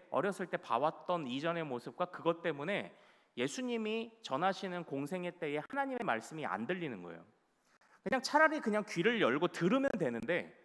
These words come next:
"어? 나 저 예수 아는데? 저거 그냥 저 천민 출신 목수인데?" 여기에서 이제 가려져 버리는 거죠. 여기에서. 예. 그러니까 이 나사렛의 주님이 안타까움을 마음을 가지고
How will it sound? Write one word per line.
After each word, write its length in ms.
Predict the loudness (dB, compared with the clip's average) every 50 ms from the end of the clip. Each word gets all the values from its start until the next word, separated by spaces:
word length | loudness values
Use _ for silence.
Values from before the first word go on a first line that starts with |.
| _ _ _ _ _ _ _ _
"어? 220 | 2 2 2 6 8
나 120 | 8 8 8
저 180 | 6 4 2
예수 280 | 4 4 2 2 2 4
아는데? 400 | 4 4 2 0 -2 -2 -2 -2 -4 -8
저거 280 | -6 -4 -2 -2 -2 -2
그냥 480 | -2 0 0 2 2 2 0 -2 -4 -6
저 100 | -6 -6
천민 400 | -6 -2 -2 -2 0 0 -2 -4
출신 300 | -4 -4 -6 -6 -6 -6 -6
목수인데?" 720 | -6 -6 -8 -8 -8 -8 -2 0 0 0 0 -2 -8 -16 -20 -20 -20 -20 _ _ _ 4
여기에서 640 | 6 6 6 6 4 2 2 2 2 0 0 0 -2
이제 140 | -2 -2 -4
가려져 460 | -4 -4 0 2 4 4 4 4 2 2
버리는 380 | 0 -2 -4 -4 -6 -8 -10
거죠. 200 | -12 -14 -16 -20 _ _ _ _ _ _ _ _ _
여기에서. 560 | -6 -6 -6 -6 -6 -10 -12 -12 -12 -16 -20 -20 -20 _ _ _ _ _ _ _ -20
예. 80 | -18 -18 -20 _ _ _ _ _ _ _ _ _ _ _ _ _ _
그러니까 480 | 0 6 6 6 6 6 4 2 2 0
이 180 | 2 0 -2 4
나사렛의 880 | 6 6 6 6 4 0 0 0 -2 -2 -4 -4 -4 -4 -4 -4 -6
주님이 640 | -8 -8 -6 -4 -4 -4 -4 -4 -6 -6 -8 -10 -8 -6
안타까움을 640 | -6 -4 -4 -6 -6 -2 -2 -2 0 0 -2 -2 0
마음을 340 | 0 -2 -2 -2 -4 -6 -8
가지고 680 | -8 -10 -10 -10 -8 -6 -4 -4 -4 -4 -6 -10 -16